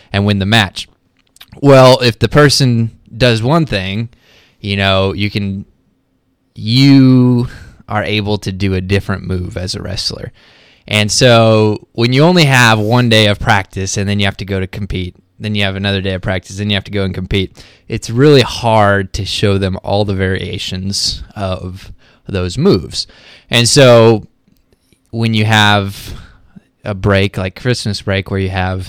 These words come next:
several practices in a row, it's really helpful because you can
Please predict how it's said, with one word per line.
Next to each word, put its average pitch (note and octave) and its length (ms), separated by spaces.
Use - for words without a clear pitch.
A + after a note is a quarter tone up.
several A#2 440
practices G2 560
in G2 100
a F#2+ 80
row, F#2+ 460
it's - 280
really C3 320
helpful G#2 400
because G2 400
you G2 80
can F#2+ 380